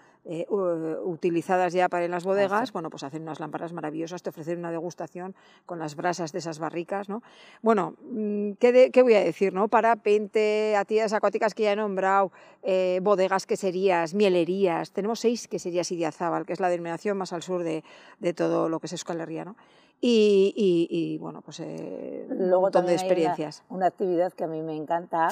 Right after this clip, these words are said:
Speaker 2: que en cualquier sitio no lo tienes, paseos por los viñedos en caballo.
Speaker 1: En carreta de caballo,
Speaker 2: En
Speaker 1: sí,
Speaker 2: carreta
Speaker 1: señor,
Speaker 2: de
Speaker 1: en Bodegas
Speaker 2: caballos.
Speaker 1: Lezaun, en, en Lácar. Joder, pues es una experiencia, con esos viñedos ecológicos, porque además es un referente en lo, en lo que es el, el, el, la viticultura ecológica, ¿no?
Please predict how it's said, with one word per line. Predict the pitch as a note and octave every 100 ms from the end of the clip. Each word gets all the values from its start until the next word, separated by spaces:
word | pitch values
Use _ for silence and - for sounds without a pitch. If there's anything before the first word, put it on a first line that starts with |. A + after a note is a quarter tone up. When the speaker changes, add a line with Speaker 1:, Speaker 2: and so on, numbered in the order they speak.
| -
Speaker 2:
que | F3 D3+ C#3+ C3
en | B2
cualquier | C3 A#2+ -
sitio | D#3 G3+
no | D#3
lo | C#3
tienes, | F3 F#3+ - _ _
paseos | - D#3+ F3+ F#3
por | - F#3
los | C#3+
viñedos | D3 D3 F#3+ B3 A#3
en | D#3+
caballo. | C3+ C3+ G#3 D3+ A#2 -
Speaker 1:
En | F#3+
carreta | F3 D#3+ F#3
de | C4+
caballo, | G#3 C#4+
Speaker 2:
En | A3+
Speaker 1:
sí, |
Speaker 2:
carreta | G#3+ E3+
Speaker 1:
señor, | G3+ -
Speaker 2:
de | G#3+
Speaker 1:
en |
Bodegas | F3 E3+ -
Speaker 2:
caballos. | G#3 C#3
Speaker 1:
Lezaun, | G#3+ C4 B3+ F#3
en, | E3+ F3
en | F3 E3+
Lácar. | A3+ A3 - - - - _
Joder, | - D#3+
pues | D#3+ E3+
es | E3
una | E3+
experiencia, | - D3 D3+ D#3+ - D#3
con | D#3+
esos | E3 F3+
viñedos | E3+ E3+ F#3+
ecológicos, | G#3 D3+ E3 F#3 E3+
porque | - D3+
además | D#3 E3
es | F#3
un | E3
referente | D3+ D3+ D#3+ F3
en | E3
lo, | C3+
en | D#3
lo | D#3+
que | E3
es | E3+
el, | D#3 D3 D#3 D3+ -
el, | - D3+ D3+ F3 - - _ _
el, | - E3 D#3 D#3
la | D3+ D#3 D3+ D#3+
viticultura | F3 F3 F3 D#3 F#3 E3+ D#3
ecológica, | - E3+ F3+ G3 E3+
¿no? | F3+